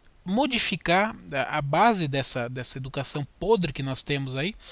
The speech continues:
pra tentar com que, na, com que, é, é, floresçam essas novas iniciativas e que isso dê certo. Vai levar tempo? Vai levar tempo, porque, assim, levou quarenta anos pra,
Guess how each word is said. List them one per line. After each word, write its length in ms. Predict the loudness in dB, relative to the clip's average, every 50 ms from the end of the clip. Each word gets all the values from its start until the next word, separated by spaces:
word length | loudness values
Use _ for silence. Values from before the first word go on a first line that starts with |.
| -16 -14 -16 -16 -18 -18 -20 -20 -12 -2
pra 180 | 0 0 0
tentar 480 | 2 2 0 0 0 0 0 0 0 0
com 240 | -2 -2 -4 -4 -2
que, 260 | -2 -4 -4 -4 -4
na, 260 | -4 -2 -2 -2 -2 -2 -4 -8 -8 -6
com 160 | -4 -6 -6
que, 240 | -4 -2 -2 0 0
é, 40 |
é, 460 | 2 2 2 2 2 2 2 2 0 -2
floresçam 880 | -6 -10 -8 2 4 6 6 6 6 4 2 2 0 0 0 -2 -2 -4 -6 -8 -12 _ _ _ -20 _ -12 -8
essas 360 | -6 -4 0 0 0 2 2
novas 420 | 2 2 2 2 0 -2 -4 -2
iniciativas 840 | 0 0 0 2 2 0 0 0 0 0 0 -2 -2 -2 -4 -4 -4
e 60 | -6
que 320 | -8 -4 -2 0 0 0
isso 180 | 0 -2 -2 -2
dê 140 | -2 0 0
certo. 520 | 0 0 0 2 0 0 -2 -4 -12 -20 -20 -20 _ _ -20 -20 -18 -16 -14 -14 -12 -12 -12 -14 -14 -16 -8 -4 2
Vai 220 | 4 6 8 8
levar 240 | 8 6 6 2 -2
tempo? 380 | 0 0 0 0 0 -2 -6 -6
Vai 260 | 0 2 4 4 4
levar 220 | 4 4 2 0
tempo, 420 | -2 -2 -2 0 0 0 -2 -2 -4
porque, 220 | -6 -4 -4 -4 0 2 2 2
assim, 180 | 2 0 0
levou 400 | 2 2 2 2 6 6 6 6
quarenta 580 | 4 2 2 2 4 4 4 4 2 4 6 6
anos 420 | 6 8 6 4 2 0 -2 -2
pra, 280 | -4 0 2 2 2